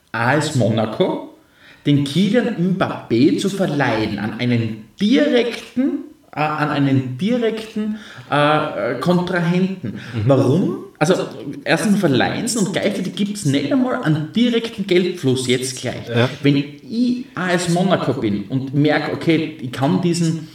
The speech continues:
Speaker 1: ich kann diesen Spieler, ich kann diesen Spieler nicht, ich kann diesen Spieler nicht mehr halten, dann poche ich ja darauf, dass das ein aktives Transfergeschäft wird, weil dann haben die plötzlich in einem Transfersumme vierhundert Millionen ausgehen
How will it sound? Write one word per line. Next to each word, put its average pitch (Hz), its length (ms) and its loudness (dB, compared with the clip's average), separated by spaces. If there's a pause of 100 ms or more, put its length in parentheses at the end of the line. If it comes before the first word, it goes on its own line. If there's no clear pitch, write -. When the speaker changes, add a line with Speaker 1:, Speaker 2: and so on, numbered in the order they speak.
(360)
Speaker 1:
ich 131 80 -6
kann 147 260 2
diesen 170 220 2
Spieler, 208 720 0 (340)
ich 147 120 -4
kann 143 240 2
diesen 180 200 2
Spieler 165 300 -2
nicht, 147 240 0
ich 131 80 -4
kann 147 140 2
diesen 165 160 0
Spieler 156 180 -2
nicht 165 160 0
mehr 120 160 -2
halten, 147 320 0
dann 127 320 -2
poche 220 380 -4
ich - 60 4
ja 151 100 6
darauf, 143 600 2 (140)
dass 127 140 -6
das 151 200 -6
ein - 80 -4 (140)
aktives 170 540 -4
Transfergeschäft 143 880 0
wird, 196 400 0
weil 131 80 0
dann 151 80 2
haben 165 180 2
die 160 80 2
plötzlich 151 500 0
in - 80 -8
einem 180 280 -4
Transfersumme 170 680 0
vierhundert 202 500 0
Millionen 170 300 2
ausgehen 160 380 -2